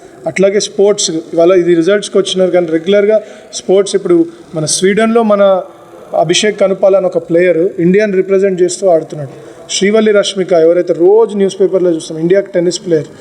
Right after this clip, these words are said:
తను కూడా ఇక్కడ నుంచే లాస్ట్ ఇయరే పాస్ అవుట్ అయ్యి ఆడుతుంది. So ఇక్కడికి వస్తే ఏంటంటే కంప్లీట్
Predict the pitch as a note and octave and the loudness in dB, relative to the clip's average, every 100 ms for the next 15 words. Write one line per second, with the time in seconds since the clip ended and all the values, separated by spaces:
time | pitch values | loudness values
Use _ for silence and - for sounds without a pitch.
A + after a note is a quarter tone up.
0 | - - E3+ F#3 G3 F#3 G3 F#3+ F#3+ F#3+ | -20 -4 0 2 2 0 0 -2 -2 0
1 | F3+ E3+ - F3+ F3+ F3 E3 F3 D#3 E3 | 2 0 0 -2 0 0 0 0 0 0
2 | D#3+ - - - D#3+ D#3 D3+ D3 F3 F3 | -2 -8 -20 -8 -4 -2 -4 -4 0 0
3 | E3 - - - - F#3+ F3 F3 E3+ - | 0 -10 -20 -16 -6 -4 -2 -2 -2 0
4 | A3+ A3 G#3+ G3 A3+ C4 - - - - | 0 0 0 2 0 0 -6 -20 -20 -4
5 | F3 G3 A3+ A#3+ B3 G3+ | -2 0 0 2 0 2